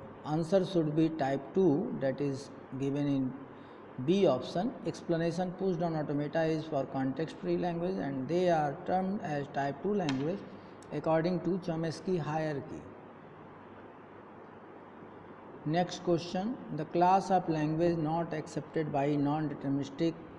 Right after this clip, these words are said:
non-erasing stack automata,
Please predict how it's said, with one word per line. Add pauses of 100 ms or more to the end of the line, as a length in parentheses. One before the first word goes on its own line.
(580)
non-erasing (100)
stack
automata,